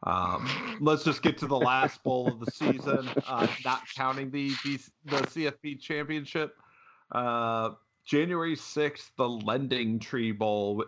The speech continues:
in Mobile, Alabama, featuring ten and three Louisiana and eight and five Miami of Ohio.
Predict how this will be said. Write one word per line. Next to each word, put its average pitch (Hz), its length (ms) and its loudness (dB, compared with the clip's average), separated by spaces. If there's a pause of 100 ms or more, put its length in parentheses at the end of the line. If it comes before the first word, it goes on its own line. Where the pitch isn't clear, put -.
in 123 140 4
Mobile, 131 400 6
Alabama, 120 760 0
featuring 120 420 -2
ten 139 220 0
and 151 160 -2
three 147 340 2
Louisiana 127 960 2 (480)
and 117 400 2
eight 139 220 0
and 131 120 -6
five 131 440 4
Miami 123 640 0
of 113 160 0
Ohio. 107 720 0